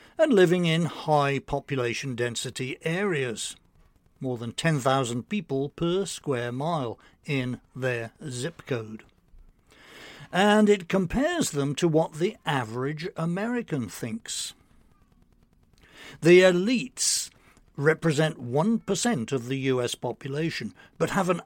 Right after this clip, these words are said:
outsized voice on public policy in the United States, with their views seeming somehow to dominate the national conversation,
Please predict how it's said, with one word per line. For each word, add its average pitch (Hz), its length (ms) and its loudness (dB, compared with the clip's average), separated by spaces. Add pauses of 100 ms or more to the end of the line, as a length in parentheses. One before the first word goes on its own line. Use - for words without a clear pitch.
outsized 202 960 -2
voice 131 640 -2
on 139 380 0
public 165 460 -2
policy 175 600 0
in 135 140 -2
the 123 80 -4
United 120 520 -8
States, - 600 -10 (460)
with 165 320 2
their 156 320 0
views 165 760 -2
seeming 175 640 -2
somehow 220 560 -2
to - 160 -6
dominate 156 840 -4
the 170 180 -4
national 131 460 -6
conversation, 131 880 -6